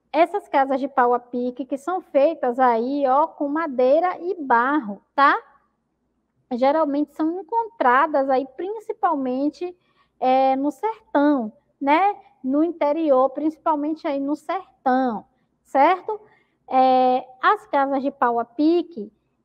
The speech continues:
elas, hum, podem ter, ó, tanto telhado aqui com telhas, mas elas também podem ter com palha, tá certo? E as casas de pau a pique,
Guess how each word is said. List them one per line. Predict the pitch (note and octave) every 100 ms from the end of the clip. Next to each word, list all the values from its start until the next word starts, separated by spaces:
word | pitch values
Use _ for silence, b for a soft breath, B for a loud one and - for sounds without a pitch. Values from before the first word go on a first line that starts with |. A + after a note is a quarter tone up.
| -
elas, | C4+ D#4 E4+ E4 - _ _ -
hum, | A#3+ C4+
podem | B3+ B3 D#4+ E4 E4+
ter, | E4+ B3+ B3 A#3+
ó, | C#4+ E4+
tanto | - F#4 F#4+
telhado | - F4 D4+ B3+ A#3+ A#3+
aqui | A#3+ - A#3+
com | A3+ B3 A#3
telhas, | - B3+ C4+ E4 F4
mas | D#4+ D4+ D4
elas | D4 D4+
também | - C4+ B3 C#4 D#4
podem | D4 D4 D#4
ter | C4+ C4 D4+ -
com | C#4+ C#4+ D#4 F#4 b b b b _ _
palha, | - B3+ C4+ B3+ A3 G3+ _ _ _ -
tá | A3
certo? | G#3 - C4+ F#4 F#4 G#4+ G#4+ _ _ _ -
E | G4 A4+
as | A4
casas | D#4 C#4+ D4
de | C#4
pau | - A3+ A3+
a |
pique, | A#3 A#3 A#3 - C#4+